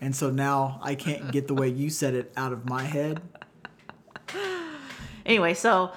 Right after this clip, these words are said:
Speaker 2: you know, there's that scene.
Speaker 1: <laughs>
Speaker 2: There's the scene where they show all the women characters,
Speaker 1: Mm-hmm.
Speaker 2: you know, to help Spider-Man to get through the
Speaker 1: And then, and then, like, during this, you also get Captain Marvel coming in on her own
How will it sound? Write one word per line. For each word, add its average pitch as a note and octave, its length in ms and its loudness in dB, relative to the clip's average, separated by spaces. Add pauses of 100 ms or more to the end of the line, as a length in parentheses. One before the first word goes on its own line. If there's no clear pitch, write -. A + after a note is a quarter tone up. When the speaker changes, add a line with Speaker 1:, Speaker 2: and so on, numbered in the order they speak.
(200)
Speaker 2:
you A3+ 100 6
know, F#3+ 80 6
there's F#3 260 8
that G#3 300 6
scene. D3+ 420 0
Speaker 1:
<laughs> - 40 -2
Speaker 2:
There's G#3 240 6
the F#3+ 80 2
scene A3 260 2
where G3+ 100 6
they F3 140 6
show F#3+ 340 6
all F3+ 220 4
the E3+ 100 0
women G3+ 580 4 (140)
characters, G#3+ 880 2
Speaker 1:
Mm-hmm. C#3+ 320 -2 (320)
Speaker 2:
you F#3+ 80 0
know, D3 160 2
to D3+ 120 2
help F3 240 2
Spider-Man F#3 840 2 (480)
to G#3 80 0
get E3+ 300 2
through F3 320 4
the C#3+ 320 -2 (240)
Speaker 1:
And D#3+ 100 4
then, F3+ 200 8 (100)
and F3 120 0
then, F3+ 200 2
like, D3+ 240 -2 (240)
during E3+ 380 4
this, D#3 720 6
you E3 160 6
also E3+ 280 4
get D3+ 420 4 (300)
Captain F3+ 340 6
Marvel D3+ 580 4 (400)
coming E3 300 6
in D#3 160 6
on D3 140 4
her D3 180 2
own C#3+ 380 0